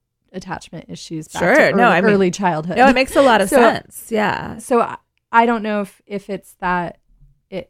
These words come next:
Speaker 1: has to do with something you did with yourself around it, or if it's something about the circumstances under which these things developed for each of us were different too. Like, it feels
Speaker 2: Yeah.
Speaker 1: so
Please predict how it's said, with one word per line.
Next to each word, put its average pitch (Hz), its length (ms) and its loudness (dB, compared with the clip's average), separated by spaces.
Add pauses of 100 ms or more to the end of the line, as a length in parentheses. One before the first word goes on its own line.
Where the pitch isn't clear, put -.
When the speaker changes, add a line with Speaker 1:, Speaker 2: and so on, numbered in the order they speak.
Speaker 1:
has 190 260 -12
to 277 140 -8
do 185 160 -6
with 175 100 -6
something 180 420 -12
you 170 220 -12 (220)
did 180 220 -10
with 214 160 -10
yourself 220 480 -6
around 226 320 -4
it, 226 180 -4
or 175 220 -6
if 185 160 -8
it's - 180 -12
something 160 380 -12
about 85 400 -8 (680)
the 196 80 -10
circumstances 180 1040 -10
under 165 220 -8
which 156 320 -12
these 156 300 -12
things 160 300 -14
developed 165 720 -10
for 220 120 -10
each 208 260 -10
of 233 80 -10
us 220 220 -8
were 214 80 -10
different 208 380 -12
too. 180 220 -10
Like, 180 200 -8
it - 100 -18
feels 190 320 -6
Speaker 2:
Yeah. 180 300 -2
Speaker 1:
so 220 880 0